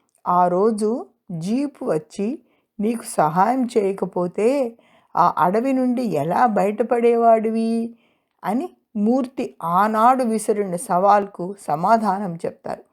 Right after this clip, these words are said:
పిసరంతైనా మూర్తికి స్వామి యందు నమ్మకం లేని ఆ రోజుల్లో మూర్తిని స్వామివారు తల్లి బిడ్డను కాపాడినట్లు కాపాడారు.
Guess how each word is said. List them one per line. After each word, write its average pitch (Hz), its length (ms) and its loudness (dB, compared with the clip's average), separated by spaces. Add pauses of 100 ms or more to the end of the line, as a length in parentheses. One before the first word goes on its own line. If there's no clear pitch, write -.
(580)
పిసరంతైనా 254 880 2
మూర్తికి 226 560 -2
స్వామి 220 500 -2
యందు 269 400 -2 (380)
నమ్మకం 226 680 0
లేని 285 360 0 (140)
ఆ 180 200 4
రోజుల్లో 180 680 2 (400)
మూర్తిని 254 600 -4
స్వామివారు 208 800 0 (500)
తల్లి 247 360 0
బిడ్డను 202 580 0
కాపాడినట్లు 196 1040 0
కాపాడారు. 170 640 -2